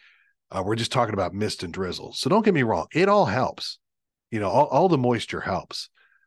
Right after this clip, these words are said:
Uh, but we are still, folks, running a rainfall deficit for the year, at least officially at H I A, that sits at over five inches. We still have a lot of drought restrictions that are up. Uh, we had a story,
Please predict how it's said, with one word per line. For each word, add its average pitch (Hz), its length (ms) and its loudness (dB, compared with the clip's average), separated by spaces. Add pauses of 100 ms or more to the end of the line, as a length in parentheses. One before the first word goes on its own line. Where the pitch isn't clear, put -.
(280)
Uh, 98 340 -4
but 87 120 -6
we 139 180 2
are 226 140 2
still, 233 320 0
folks, 101 400 -2
running 110 240 -4
a 101 100 -4
rainfall 107 460 -2
deficit 110 500 -6
for 101 240 -2
the 98 100 -6
year, 95 400 -6 (520)
at 85 120 -4
least 104 200 -6
officially 101 480 0
at 78 80 -2
H 92 180 -4
I 98 160 0
A, 101 220 -2
that 78 160 -8
sits 104 260 -4
at 92 60 -4
over 87 340 -6
five 95 340 0
inches. 92 460 -6
We 87 140 -8
still - 180 -4
have 98 160 0
a 92 60 -4
lot 95 160 0
of 78 60 -6
drought 87 280 -4
restrictions 95 520 -8
that 90 100 -4
are 87 100 -2
up. 87 220 -4 (500)
Uh, 85 260 -4
we 101 140 -4
had 98 160 0
a 92 40 -4
story, 98 480 -2